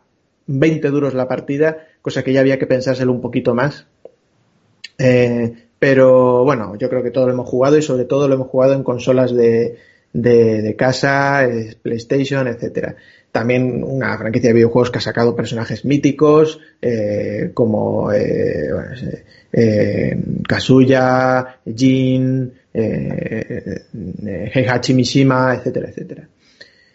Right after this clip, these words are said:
Eh, y bueno, y de este, de es-, de aquí, pues sacaron una película en dos mil diez,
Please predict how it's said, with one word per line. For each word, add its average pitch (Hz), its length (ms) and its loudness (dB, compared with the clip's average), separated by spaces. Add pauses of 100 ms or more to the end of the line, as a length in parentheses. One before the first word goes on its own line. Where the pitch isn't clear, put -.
(640)
Eh, 151 920 2
y 214 300 -2
bueno, 135 320 0
y 147 80 2
de 151 160 4
este, 156 840 4
de 151 160 2
es-, 156 260 -4
de 151 80 2
aquí, 175 240 0
pues 147 200 -6
sacaron 131 320 -2
una 143 220 0
película 190 560 2
en 127 140 -6
dos 123 180 0
mil 151 200 0
diez, 190 340 2